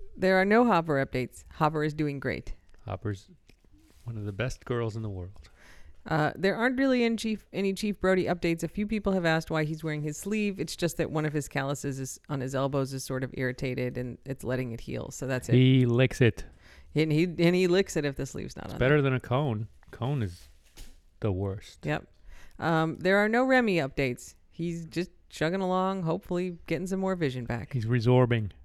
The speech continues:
Speaker 1: So that leaves Voods.
Speaker 2: There's a lot of updates on Voods.
Speaker 1: So Voods, last week we report the, we recorded the podcast late 'cause I had been traveling. When I left on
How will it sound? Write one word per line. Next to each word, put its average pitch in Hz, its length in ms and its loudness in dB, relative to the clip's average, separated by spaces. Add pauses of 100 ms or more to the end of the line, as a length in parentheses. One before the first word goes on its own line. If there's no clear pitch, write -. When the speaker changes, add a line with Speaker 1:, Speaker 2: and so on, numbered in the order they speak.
(920)
Speaker 1:
So 160 200 2
that 208 200 6
leaves 214 240 2
Voods. 151 460 2 (640)
Speaker 2:
There's 240 200 2
a 247 60 2
lot 285 100 2
of 254 240 4
updates 208 240 6
on 196 160 8
Voods. 170 440 6 (440)
Speaker 1:
So 214 640 4 (260)
Voods, 302 560 0 (1300)
last 294 340 -2
week 269 160 -2
we 254 80 -2
report 214 300 -2
the, 190 80 -6 (200)
we 202 140 -2
recorded 196 380 -4
the 185 80 -2
podcast 160 480 -4
late 139 240 -2
'cause 143 120 -6
I 147 120 0
had 170 120 -2
been 151 140 -4
traveling. 131 560 -4 (840)
When 233 180 4
I 320 120 2
left 247 440 0
on 190 340 0